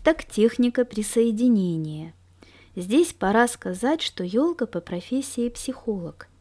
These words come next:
и знает, что студентов-психологов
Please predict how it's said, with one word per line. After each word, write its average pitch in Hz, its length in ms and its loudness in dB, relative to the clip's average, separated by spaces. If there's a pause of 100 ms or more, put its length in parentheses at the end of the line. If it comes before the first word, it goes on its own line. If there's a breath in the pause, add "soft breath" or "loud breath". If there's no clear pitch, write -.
и 226 60 2
знает, 214 440 2
что - 200 -8
студентов-психологов 208 1500 -2